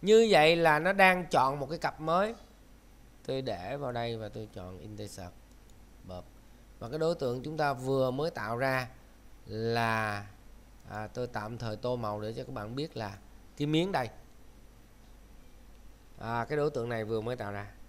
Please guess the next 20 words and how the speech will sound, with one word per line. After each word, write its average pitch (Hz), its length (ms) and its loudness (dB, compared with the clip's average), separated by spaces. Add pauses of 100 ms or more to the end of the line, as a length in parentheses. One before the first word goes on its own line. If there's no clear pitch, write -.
(120)
Như 120 80 -12
thế 123 160 -4
thì 127 200 -6
tôi 104 360 -4
control 101 280 -8
Z 120 260 -4
đi, 123 160 -6
không 110 400 -10
tô 113 120 -4
màu 104 280 -6
nha. 113 220 -6 (560)
Và 95 240 -8
đi 117 440 -4
một 101 300 -10
cái 113 140 -10
đường 101 360 -8
nét 120 220 -6 (200)
màu, 95 440 -10 (680)
à, 90 880 -6 (880)
vàng 107 400 -2